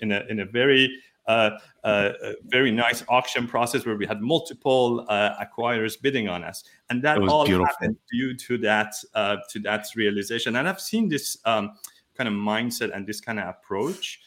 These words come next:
Speaker 1: help many other entrepreneurs. And I've also seen, sadly, on the other side, many others who have approached me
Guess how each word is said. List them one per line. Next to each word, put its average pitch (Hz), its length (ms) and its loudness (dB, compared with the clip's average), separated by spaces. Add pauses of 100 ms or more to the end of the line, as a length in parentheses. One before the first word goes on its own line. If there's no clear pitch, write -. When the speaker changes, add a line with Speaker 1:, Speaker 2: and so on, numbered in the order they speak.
(280)
Speaker 1:
help 143 400 -4 (200)
many 127 300 0
other 104 240 0
entrepreneurs. 90 840 -10 (120)
And 117 120 2
I've 104 120 0
also 117 240 -4
seen, 101 240 -4
sadly, 120 360 0
on 90 100 -4
the 90 80 -4
other 123 180 -2
side, 87 360 -6 (320)
many 123 260 0
others 143 300 2
who 123 120 -6
have 104 200 -4
approached - 640 -6
me 104 360 -2